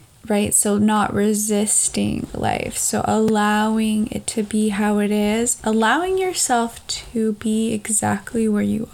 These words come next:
are. So for me, that means acceptance of this, of this position I'm in, of this new job,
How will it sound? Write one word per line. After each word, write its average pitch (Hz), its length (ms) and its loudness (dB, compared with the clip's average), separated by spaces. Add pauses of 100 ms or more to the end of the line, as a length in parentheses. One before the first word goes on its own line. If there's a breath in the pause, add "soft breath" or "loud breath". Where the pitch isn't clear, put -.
are. 208 540 0 (840 loud breath)
So 208 800 4
for 226 260 -2
me, 214 440 4
that 208 220 0
means 208 840 4
acceptance 208 840 -2
of 208 200 -4
this, - 400 0 (200)
of 208 260 -4
this 214 220 0
position 208 560 0
I'm 208 220 2
in, 202 380 0
of - 460 -4 (160)
this 214 300 0
new 214 160 2
job, 240 560 2